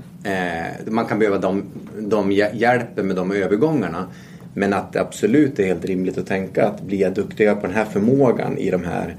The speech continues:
Speaker 2: situationerna så, är i, så spelar det också roll i andra situationer. Det är en
Speaker 1: Men,
Speaker 2: rimlig
Speaker 1: men,
Speaker 2: tanke.
Speaker 1: eh, hur gör man, hur hjälper man,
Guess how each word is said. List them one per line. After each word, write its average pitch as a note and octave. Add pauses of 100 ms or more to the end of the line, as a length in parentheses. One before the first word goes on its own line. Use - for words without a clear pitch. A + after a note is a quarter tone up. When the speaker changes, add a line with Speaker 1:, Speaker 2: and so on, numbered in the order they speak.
(280)
Speaker 2:
situationerna G2
så, -
är F2+ (100)
i, - (260)
så -
spelar F2
det F2+
också F2
roll E2
i E2+
andra F2
situationer. - (580)
Det C#3+
är D3
en D3
Speaker 1:
Men, - (120)
Speaker 2:
rimlig -
Speaker 1:
men, C#3
Speaker 2:
tanke. C3+
Speaker 1:
eh, C3
hur C#3+
gör C#3
man, B2+
hur B2+
hjälper C#3
man, A2